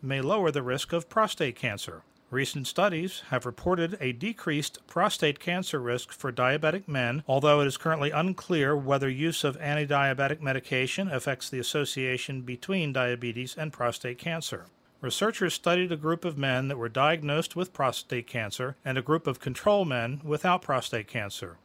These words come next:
The total number of subjects comprised nearly fifty thousand individuals.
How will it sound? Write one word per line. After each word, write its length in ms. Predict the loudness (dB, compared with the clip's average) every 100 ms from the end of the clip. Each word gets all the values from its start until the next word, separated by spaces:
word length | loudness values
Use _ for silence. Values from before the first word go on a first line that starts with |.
| _
The 100 | -8
total 380 | -2 0 2 0
number 340 | 0 0 2
of 120 | 2 2
subjects 500 | 0 2 0 -2 -6
comprised 580 | -6 2 4 4 0
nearly 340 | -4 -2 0 -2
fifty 320 | -2 -2 -2
thousand 500 | 2 4 4 0 -6
individuals. 920 | -4 -4 0 -2 -2 -8 -12 -14 -14